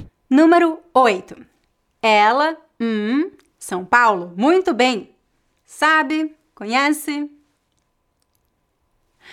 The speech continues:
Resposta. Ela conhece São Paulo muito bem. Lembre-se de que usamos o verbo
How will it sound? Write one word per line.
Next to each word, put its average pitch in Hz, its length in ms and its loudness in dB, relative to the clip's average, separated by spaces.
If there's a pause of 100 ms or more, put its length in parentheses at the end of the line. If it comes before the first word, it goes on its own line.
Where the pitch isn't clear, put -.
(360)
Resposta. 202 960 -2 (260)
Ela 233 220 0
conhece 302 800 0
São 214 240 -6
Paulo 269 400 2
muito 262 520 0
bem. 254 440 -2 (640)
Lembre-se 262 560 0
de 220 120 -8
que 233 140 -4
usamos 233 480 0
o 226 80 -4
verbo 202 380 2